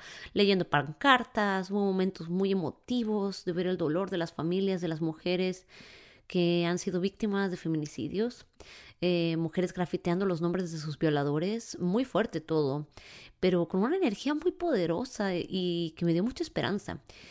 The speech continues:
porque las mujeres que marchaban no iban a quedarse esperando a que llegara nadie a rescatarlas. El cambio es ahora y lo estamos construyendo entre todas día a día y en el caso de este podcast, historia a historia, parto a parto.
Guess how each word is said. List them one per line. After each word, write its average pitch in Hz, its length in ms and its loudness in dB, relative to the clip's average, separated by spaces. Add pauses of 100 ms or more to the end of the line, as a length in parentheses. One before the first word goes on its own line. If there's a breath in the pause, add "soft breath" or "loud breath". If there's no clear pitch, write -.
(180 loud breath)
porque 202 240 -2
las 185 140 2
mujeres 247 440 2
que 208 360 0
marchaban 220 680 2
no 202 200 0
iban 202 240 -2
a 185 40 -4
quedarse 180 320 -4
esperando 180 580 -2
a 170 120 -2
que 160 100 -4
llegara 165 300 0
nadie 175 380 0
a - 20 0
rescatarlas. 170 880 -4 (460 loud breath)
El 175 100 2
cambio 190 460 0
es 220 120 -4
ahora 180 520 4
y 165 80 2
lo 156 100 2
estamos 180 300 -2
construyendo 202 720 0
entre 208 200 -2
todas 185 460 0
día 196 220 2
a 214 60 2
día 196 360 -2 (540 loud breath)
y 180 460 2
en 170 120 0
el 160 80 0
caso 185 220 4
de 214 60 2
este - 140 0
podcast, 240 540 -2
historia 190 300 -2
a 220 40 2
historia, 202 540 0
parto 165 240 -2
a - 80 -8
parto. - 280 -4